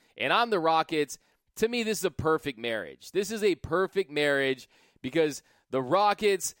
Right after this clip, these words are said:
they've been desperate for a long time. They signed that terrible deal to Chris Paul, and they're trying to get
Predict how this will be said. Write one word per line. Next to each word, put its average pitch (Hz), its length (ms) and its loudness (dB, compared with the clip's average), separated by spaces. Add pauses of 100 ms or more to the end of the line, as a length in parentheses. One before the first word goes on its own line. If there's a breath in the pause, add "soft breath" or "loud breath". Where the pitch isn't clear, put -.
(120)
they've 180 440 2
been 196 220 0
desperate 160 520 -2
for 139 140 0
a 127 60 2
long 170 400 2
time. 151 400 2
They 127 120 -2
signed 175 420 -2
that 160 220 2
terrible 196 520 0
deal 160 260 0
to 143 60 0
Chris 160 340 -2
Paul, 143 560 2 (240 soft breath)
and 127 200 -2
they're 220 180 2
trying 214 240 0
to 196 60 -2
get 160 200 -2